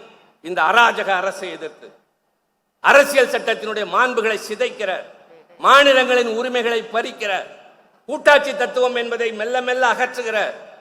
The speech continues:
மதச்சார்பின்மை என்ற எண்ணம் இந்த நாட்டிலே மக்கி போக வேண்டும்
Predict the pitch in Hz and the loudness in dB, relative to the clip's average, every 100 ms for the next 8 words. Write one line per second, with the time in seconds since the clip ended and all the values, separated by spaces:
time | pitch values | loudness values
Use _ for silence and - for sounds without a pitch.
0 | - - - 202 285 285 262 262 247 247 | -20 -12 -2 4 6 8 6 6 2 -2
1 | 247 240 233 233 220 226 254 247 233 220 | -2 -2 -4 -4 -2 -4 -6 -6 -6 -2
2 | 220 247 247 240 196 220 311 269 262 233 | 2 0 0 -4 -4 -4 -6 0 0 0
3 | 233 226 208 | -2 -4 -8